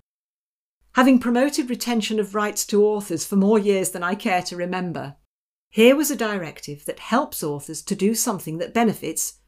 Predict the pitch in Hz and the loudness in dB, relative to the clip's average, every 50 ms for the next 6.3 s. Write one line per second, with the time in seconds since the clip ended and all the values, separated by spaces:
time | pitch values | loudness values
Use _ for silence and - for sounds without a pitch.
0 | _ _ _ _ - 175 170 175 190 - - - - _ _ _ - 214 202 196 | _ _ _ _ 4 4 4 4 4 -2 -6 -6 -10 _ _ _ 2 4 4 6
1 | 180 180 233 240 247 220 208 220 240 277 277 - - - - 135 - - - _ | 4 4 2 2 4 4 4 4 4 2 0 -2 -6 -10 -10 -10 -10 -12 -14 _
2 | _ - 196 190 190 180 175 156 151 160 160 - 156 160 165 190 208 196 202 139 | _ -10 -8 -8 -6 -4 -4 -4 -4 -4 -6 -6 -8 -6 -2 0 0 0 -2 -4
3 | 131 135 - - - _ _ _ _ _ _ _ _ _ _ _ _ _ _ _ | -8 -12 -12 -14 -16 _ _ _ _ _ _ _ _ _ _ _ _ _ _ _
4 | _ _ _ _ _ _ _ _ _ _ _ _ _ _ _ _ _ _ _ - | _ _ _ _ _ _ _ _ _ _ _ _ _ _ _ _ _ _ _ 4
5 | 269 311 320 359 339 330 - - 269 269 247 233 226 - - 226 226 220 190 147 | 4 6 6 4 2 0 -2 -4 -2 0 0 0 0 0 -2 -2 -2 -2 -2 -2
6 | 139 - - - - - | -4 -4 -6 -6 -8 -10